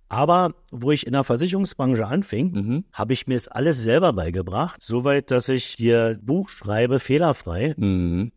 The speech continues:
Speaker 1: Und rechnen kann von vorne bis hinten und dir eine B W A, grad als für einen Selbstständigen ist eine
Speaker 2: Mhm.
Speaker 1: B W A wichtig,
Speaker 2: Naja.
Speaker 1: eine B W A innerhalb von Minuten lese.
Speaker 2: Ist interessant, dass du das sagst, denn ich war eine absolute Niete,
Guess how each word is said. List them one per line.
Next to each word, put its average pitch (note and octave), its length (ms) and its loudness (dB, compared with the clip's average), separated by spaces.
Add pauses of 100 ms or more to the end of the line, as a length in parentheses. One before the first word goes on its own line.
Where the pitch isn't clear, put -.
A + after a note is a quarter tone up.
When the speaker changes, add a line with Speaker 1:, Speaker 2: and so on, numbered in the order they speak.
Speaker 1:
Und B2+ 320 -2
rechnen C3+ 460 2
kann C3+ 300 0
von C3 200 -2
vorne B2 280 0
bis B2+ 240 -2
hinten C#3+ 400 0
und A#2+ 220 -4
dir C3 80 4
eine A#2+ 100 0
B A2+ 180 4
W A2+ 140 4
A, B2+ 340 0 (240)
grad F#2 220 -2
als G2 180 -4
für - 100 -2
einen F#2+ 60 0
Selbstständigen G#2 460 0
ist - 100 -4
eine A#2 100 2
Speaker 2:
Mhm. G#2 40 2
Speaker 1:
B F#2+ 140 2
W F#2+ 40 0
A F#2+ 160 0
wichtig, A#2 400 -2
Speaker 2:
Naja. E2+ 440 0 (120)
Speaker 1:
eine A2 100 -8
B A2+ 200 2
W B2 120 4
A A2+ 220 -2
innerhalb A#2+ 320 -2
von A#2 140 0
Minuten A2+ 380 0
lese. A2 340 -2 (320)
Speaker 2:
Ist - 180 -8
interessant, C3 540 0
dass A#2 100 0
du A2 100 -2
das F#2 160 -4
sagst, B2 360 0
denn F#2+ 180 0
ich - 200 -4
war B2+ 240 2 (260)
eine F#2+ 320 0
absolute A#2 720 0
Niete, C3+ 680 0